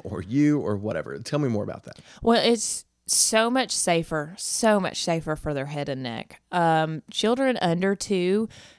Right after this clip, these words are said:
Speaker 2: their bones have not really fused and hardened the way they have in an adult or even an older child. So if you were to get in a car accident with your under two-year-old, the whiplash effect that would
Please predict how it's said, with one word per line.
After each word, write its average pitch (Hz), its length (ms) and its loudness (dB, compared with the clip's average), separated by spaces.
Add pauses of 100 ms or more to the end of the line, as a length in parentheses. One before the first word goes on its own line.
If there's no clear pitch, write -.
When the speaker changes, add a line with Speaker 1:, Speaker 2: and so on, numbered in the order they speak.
(100)
Speaker 2:
their 185 240 2
bones 185 720 -2
have 208 200 -4
not 180 260 2
really 185 280 -2
fused 196 580 -2
and 170 140 -2
hardened 170 580 0 (120)
the 180 120 4
way 165 380 2
they 175 140 -2
have 160 220 -2
in 160 80 -6
an 156 120 -4
adult 160 420 2
or 185 80 0
even 165 240 0
an 156 120 -4
older 156 340 -2
child. 139 400 -4
So 180 180 0
if - 220 -4
you 269 260 -2
were 214 160 0
to 202 80 0
get 190 160 0
in 180 140 -2
a 165 120 -4
car 269 440 0
accident 156 560 -2 (400)
with 175 240 0
your 196 460 2 (120)
under 208 320 4
two-year-old, 160 800 2 (640)
the 180 300 0
whiplash 170 960 2
effect 170 760 0
that 175 340 0
would 175 220 -4